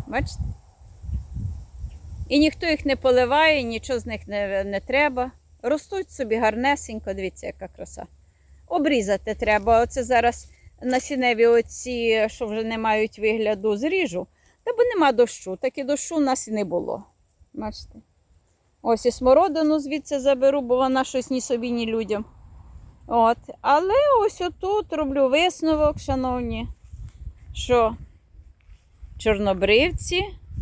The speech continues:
або ось такі цині, подивіться, ось це вперше теж я цьогоріч садила. Цині і Захара, по-моєму, вони називаються. Як це дві рослинки тут. Рожева і жовтенька отака.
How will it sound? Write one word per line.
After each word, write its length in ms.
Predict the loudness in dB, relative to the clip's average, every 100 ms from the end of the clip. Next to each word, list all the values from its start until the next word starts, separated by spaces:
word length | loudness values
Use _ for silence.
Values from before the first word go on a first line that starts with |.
| -6 -8 -10 -12 -12 -12 -12 0
або 280 | 2 4 4
ось 180 | 4
такі 320 | 0 -6 -4 -8
цині, 800 | -6 -2 0 2 2 2 0 0
подивіться, 460 | -4 -4 -6 -6 -6
ось 260 | -4 -4
це 220 | -4 0
вперше 540 | 0 4 4 4 0 -8 -2
теж 280 | 0 2 2
я 120 | 0
цьогоріч 480 | 0 2 2 0 -4
садила. 600 | 0 0 4 4 4 0 -2 -6 -8 -14 -16 -16
Цині 340 | -4 -2 2 4
і 60 |
Захара, 460 | 4 0 2 4 4
по-моєму, 560 | 0 -2 0 -2 -2
вони 280 | -2 -2 -2
називаються. 720 | -2 -2 -2 0 2 0 -2
Як 180 | -4 -4
це 160 | -4 -4 -4 -10 -12 -16 -12
дві 300 | -4 0 2
рослинки 680 | 0 -4 -6 -6 -10 _ _
тут. 120 | -20 -20 _ _ _ -20 -20 -20 -20 -16 -14 -6
Рожева 540 | -2 0 2 2 2
і 200 | -2 -2
жовтенька 600 | -8 -8 -8 -10 -10 -14
отака. 340 | -18 -18 -20